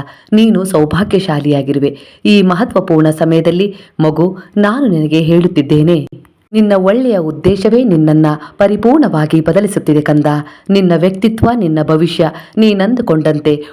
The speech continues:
ಒಳ್ಳೆಯ ರೀತಿಯಲ್ಲಿ ಸುರಕ್ಷಿತವಾಗಿಸುತ್ತಿದ್ದೇನೆ. ನಾನು ಎಲ್ಲವನ್ನ ಸಿದ್ಧಪಡಿಸುತ್ತಿದ್ದೇನೆ.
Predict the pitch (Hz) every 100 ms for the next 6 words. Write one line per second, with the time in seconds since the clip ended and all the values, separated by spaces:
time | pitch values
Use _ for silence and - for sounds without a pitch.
0 | - 185 226 262 185 165 165 156 147 156
1 | 160 170 - 220 214 165 151 - 143 135
2 | 143 143 143 - _ 185 170 160 147 151
3 | 180 220 226 240 147 156 147 143 - 139
4 | 139 147 139